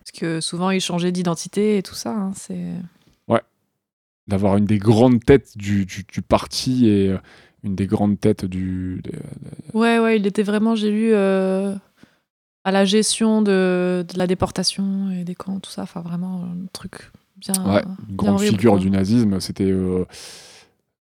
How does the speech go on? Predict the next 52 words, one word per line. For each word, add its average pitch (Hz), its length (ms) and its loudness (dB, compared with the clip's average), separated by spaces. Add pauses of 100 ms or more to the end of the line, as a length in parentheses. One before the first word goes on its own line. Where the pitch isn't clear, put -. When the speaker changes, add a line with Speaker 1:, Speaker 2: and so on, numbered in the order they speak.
(280)
Speaker 2:
c'est, - 380 -10
ça, - 140 -12
ça - 140 -6
avait 92 160 0
fait, - 160 -4
euh, 90 300 -2 (720)
ça - 120 -14
avait 87 80 -4
fait - 100 -8
son 90 220 -4
effet 98 220 -2
à, 90 200 -2
à 95 60 -2
l'époque. 101 400 0
Et, 90 120 -4
euh, 90 160 -6 (100)
on 95 60 -2
comprend, 120 580 4
euh, 95 120 2
enfin, 98 160 -2
on 92 60 -4
comprend, - 460 -6
même 98 160 -8
si, - 300 -6
euh, - 60 -10 (1040)
on - 140 -14
comprend 95 320 -4
de 92 80 2
par 92 240 2
notre 92 220 -2
compréhension 101 400 -2
du 107 80 4
film, 123 200 2
mais, 95 80 2
euh, 90 180 0 (180)
pourquoi, - 280 -2
euh, 92 220 -4 (920)
ouais, - 120 -8
Henri, 120 360 8
il 104 100 8
est, 101 140 4
euh, 90 260 -4
il - 260 -8
est, - 40 -10
voilà, 113 280 -6
ça, - 160 -10
ça, - 160 -8
ça - 120 -4
le 92 80 0
chamboule 101 380 4
et 95 40 4
il, 90 460 -6